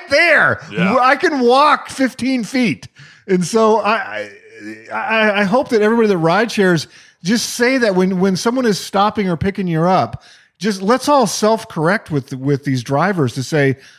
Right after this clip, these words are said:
Speaker 1: "I can, I'm, I'm capable of walking. Please go to the curb. Do not block a lane of traffic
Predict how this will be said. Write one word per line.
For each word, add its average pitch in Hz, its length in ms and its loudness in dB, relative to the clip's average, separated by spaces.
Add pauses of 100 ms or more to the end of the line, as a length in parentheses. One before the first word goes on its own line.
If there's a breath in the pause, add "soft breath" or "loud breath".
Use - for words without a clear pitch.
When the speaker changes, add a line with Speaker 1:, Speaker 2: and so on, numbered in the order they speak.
(200 loud breath)
Speaker 1:
"I 202 160 0
can, 233 300 -2
I'm, 190 260 -4
I'm 190 160 -2
capable 226 460 0
of 180 80 -2
walking. 170 540 0 (280 soft breath)
Please 247 400 2
go 208 240 2
to 220 180 -2
the 190 120 -2
curb. 180 520 -2 (300 soft breath)
Do 190 220 2
not 247 260 0
block 208 400 2
a 170 80 -6
lane 185 300 0
of 180 80 -2
traffic 185 600 -2